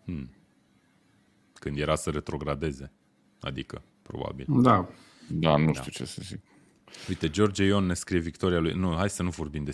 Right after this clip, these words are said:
Speaker 1: City încă, că după aia îi dedicăm vreo zece minute bune de tot lui City și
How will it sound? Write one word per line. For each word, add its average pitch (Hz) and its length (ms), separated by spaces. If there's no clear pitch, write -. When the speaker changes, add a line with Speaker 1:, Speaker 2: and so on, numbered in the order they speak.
Speaker 1:
City - 240
încă, 69 260
că - 140
după 80 260
aia 76 360
îi 78 140
dedicăm 78 560
vreo 73 160
zece 73 320
minute 73 300
bune 71 300
de 71 120
tot - 320
lui 69 120
City 73 340
și 71 380